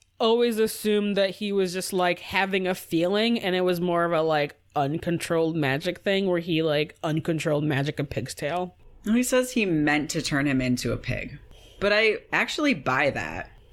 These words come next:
Speaker 2: as, like, Hagrid doesn't actually know how to do magic. He's, like, kinda like what you were talking about with Julia from The Magicians. Like, I feel like Hagrid maybe has, like, learned how to, like,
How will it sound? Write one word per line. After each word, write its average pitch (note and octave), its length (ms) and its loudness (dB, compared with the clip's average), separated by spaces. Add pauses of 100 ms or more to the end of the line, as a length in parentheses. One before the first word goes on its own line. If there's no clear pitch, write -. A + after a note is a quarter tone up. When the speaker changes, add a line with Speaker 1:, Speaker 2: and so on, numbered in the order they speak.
(120)
Speaker 2:
as, C#3 460 0
like, C3+ 200 0
Hagrid C#3 760 0 (400)
doesn't C#3+ 360 0
actually C3 480 0
know B2 440 2
how B2+ 200 0
to B2 100 0
do A#2+ 220 0
magic. B2+ 640 0 (320)
He's, D#3 340 -2
like, C3 460 2 (760)
kinda B3+ 280 2
like A#3 140 2
what G#3 100 2
you F3+ 80 4
were E3+ 60 2
talking E3 180 2
about D#3 140 2
with C#3 120 -4
Julia D3+ 400 2
from C#3+ 140 0
The C3+ 80 2
Magicians. C3 540 0
Like, C3 100 2
I C#3 60 0
feel E3 180 2
like D#3 120 0
Hagrid D3 380 2
maybe C3+ 280 2
has, C3+ 220 0
like, B2+ 180 0
learned B2+ 380 0
how B2+ 280 0
to, C3 160 -2
like, B2 260 0